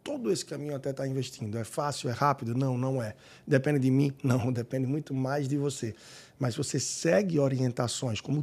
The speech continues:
tantas que a gente trouxe hoje aqui de forma prática, você consegue sim evoluir. Agora, é algo que exige tempo, exige dedicação. E se você quer mudar,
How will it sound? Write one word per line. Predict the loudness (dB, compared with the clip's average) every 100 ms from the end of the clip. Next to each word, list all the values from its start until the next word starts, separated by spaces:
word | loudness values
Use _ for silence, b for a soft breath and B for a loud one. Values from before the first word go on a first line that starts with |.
| 2
tantas | 6 6 6 -2
que | -2
a |
gente | -2 -2
trouxe | 0 -2 2 2
hoje | 2
aqui | 0 -2
de | -2
forma | -2 -4 -4 -6
prática, | -2 -2 -2 -6 -8 -8 b b b
você | 0 2 2
consegue | 2 0 2 2 2
sim | -2 -2 0
evoluir. | 0 0 0 0 b b b
Agora, | 0 2 2
é | 0
algo | 0 0
que | 0
exige | 2 0 -4
tempo, | -4 -2 -2 -2
exige | -2 -2 -2
dedicação. | -2 -4 -4 -6 -8 -12 -12
E | -10
se |
você | -6 -6
quer | 0 2
mudar, | 2 4 4